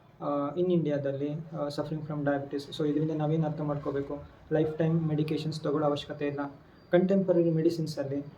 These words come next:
ಮೆಟ್ಫಾರ್ಮಿನ್ ಅನ್ನೋ ಒಂದು ಟ್ಯಾಬ್ಲೆಟ್ ತುಂಬ ವೈಡ್ಲಿ ಯೂಸ್ ಮಾಡ್ತಾರೆ. So, ಅದರದ್ದು ನಾವು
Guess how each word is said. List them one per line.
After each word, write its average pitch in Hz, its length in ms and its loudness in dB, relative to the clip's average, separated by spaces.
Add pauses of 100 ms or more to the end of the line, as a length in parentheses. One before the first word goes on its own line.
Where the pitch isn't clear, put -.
(120)
ಮೆಟ್ಫಾರ್ಮಿನ್ 160 480 4
ಅನ್ನೋ 151 180 0
ಒಂದು 143 380 2
ಟ್ಯಾಬ್ಲೆಟ್ 143 480 0 (400)
ತುಂಬ 165 180 6
ವೈಡ್ಲಿ 160 680 8
ಯೂಸ್ 151 240 2
ಮಾಡ್ತಾರೆ. 143 360 -2
So, 156 240 -4
ಅದರದ್ದು 160 280 6
ನಾವು 151 300 2